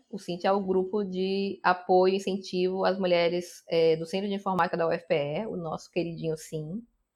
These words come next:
Mas, na verdade, se você não for do Sim, se você não for mulher, você também pode participar do grupo. É super bem-vinda, bem-vindo, é, bem-vindes. A gente quer quanto mais pessoas, melhor, quanto mais diversidade, melhor, pra gente fazer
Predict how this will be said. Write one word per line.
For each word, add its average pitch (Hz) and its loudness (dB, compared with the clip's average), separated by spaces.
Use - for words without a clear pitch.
Mas, 202 2
na 240 4
verdade, 208 4
se - -8
você 190 -2
não 233 0
for 226 2
do 214 -4
Sim, 196 -6
se - -6
você 185 0
não 214 -2
for 220 4
mulher, 190 2
você 180 -6
também 185 -2
pode 196 2
participar 180 2
do 175 -2
grupo. 175 -4
É 180 -4
super 214 -2
bem-vinda, 190 0
bem-vindo, 180 -2
é, 160 4
bem-vindes. 180 -2
A 185 2
gente 185 -4
quer 185 4
quanto 247 2
mais 220 2
pessoas, 202 -2
melhor, 175 4
quanto 196 0
mais 185 2
diversidade, 185 0
melhor, 170 2
pra 185 2
gente 175 -4
fazer 175 0